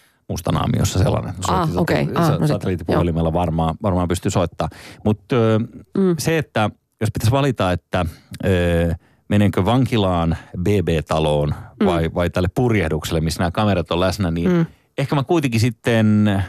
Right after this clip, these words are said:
Speaker 1: valitsisin... Mm, no vankilakin olisi mielenkiintoinen kokemus kyllä. Jos ei se ole kameroita, niin se olisi, se olisi itse asiassa hauska.
Speaker 2: Niin.
Speaker 1: Mm.
Speaker 2: Ja se, ja, ja hyvä pointti se ihmiset, että ketä siellä on.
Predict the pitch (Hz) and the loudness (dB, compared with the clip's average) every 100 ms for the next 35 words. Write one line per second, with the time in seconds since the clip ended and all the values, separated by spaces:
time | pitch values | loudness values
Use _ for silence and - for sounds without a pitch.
0 | - - - - - - _ _ _ _ | -6 -8 -8 -10 -16 -20 _ _ _ _
1 | - 117 104 - 92 90 87 85 82 - | -2 0 0 2 2 4 4 2 0 -8
2 | _ _ _ _ _ _ 101 104 113 104 | _ _ _ _ _ _ -4 -2 0 0
3 | 104 104 101 104 95 - - 170 220 135 | 2 0 2 0 -2 -8 -6 -2 0 2
4 | 95 87 92 120 101 82 92 101 92 73 | 0 0 0 2 2 0 -2 -2 -4 -6
5 | - 78 78 - - - - _ _ _ | -8 -6 -6 -6 -12 -20 -20 _ _ _
6 | - 143 170 185 220 139 90 78 95 123 | -4 0 0 0 2 2 0 0 0 2
7 | 113 _ - 151 113 - - 113 123 - | 0 _ -6 -2 -2 -4 -10 -6 -4 -2
8 | 107 - 80 - 269 240 - - - - | -4 -4 -14 -2 0 2 -2 -10 -20 -8
9 | 147 143 - 208 202 - - - 208 - | -4 -4 0 0 2 0 -4 0 0 2
10 | 202 220 190 220 202 202 226 208 147 170 | 2 2 2 0 0 0 2 2 0 0
11 | 160 170 175 165 180 196 151 | -2 -2 -2 0 2 2 -2